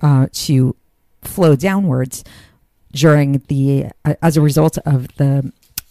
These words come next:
of the red heifer, as a result of the ritual of the red heifer, of the Para Aduma. So this might sound very, very abstract to you, and it, it does get kind of technical,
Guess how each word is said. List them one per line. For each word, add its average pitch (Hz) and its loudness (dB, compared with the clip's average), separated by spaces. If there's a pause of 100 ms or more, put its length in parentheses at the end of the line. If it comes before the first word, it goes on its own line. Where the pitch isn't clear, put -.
of 143 -2
the 143 0
red 147 2
heifer, 143 -4
as 135 -6
a 151 -2
result 147 -2
of 151 -2
the 135 0
ritual 135 -2
of 127 -4
the 131 -8
red 127 -4
heifer, 131 -8
of 143 -12
the 135 -2
Para 127 -6
Aduma. - -10 (400)
So 160 4
this 180 -2
might 262 2
sound 285 0
very, 170 4
very 156 2
abstract 131 -4
to 240 -6
you, 262 4
and 226 0
it, 165 -2
it 160 -2
does 190 2
get 160 0
kind 170 -2
of 143 -6
technical, 294 -4